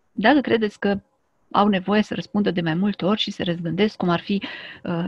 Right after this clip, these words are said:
ce carte vreți să citim la lecturi suplimentare, da? Se pot răzgândi și pot alege altceva. Dar, să zicem, în această situație, nu cred că e cazul să permite mai multe răspunsuri și să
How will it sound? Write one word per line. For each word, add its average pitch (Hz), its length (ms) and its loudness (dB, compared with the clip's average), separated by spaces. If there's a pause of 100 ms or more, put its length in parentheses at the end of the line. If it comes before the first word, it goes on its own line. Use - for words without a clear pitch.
(120)
ce 330 180 2
carte 247 340 4
vreți 185 280 -2
să 196 80 -6
citim - 320 2
la 196 120 4
lecturi 180 320 -2
suplimentare, 214 760 2 (840)
da? 226 200 -2
Se - 140 -2
pot - 240 -2
răzgândi 185 440 -2
și - 120 -6
pot 175 200 -4
alege 170 300 0
altceva. - 480 -6 (440)
Dar, 175 260 0
să - 140 -10
zicem, 180 540 -8 (360)
în 196 160 -4
această 180 380 -6
situație, 226 500 -6
nu 196 100 -6
cred 180 200 -14
că - 80 -20
e 190 40 -14
cazul 190 340 -10
să 185 220 -16 (120)
permite 175 400 -10
mai 170 140 -8
multe 175 440 -14 (480)
răspunsuri 190 800 -10
și - 160 -12
să - 200 -20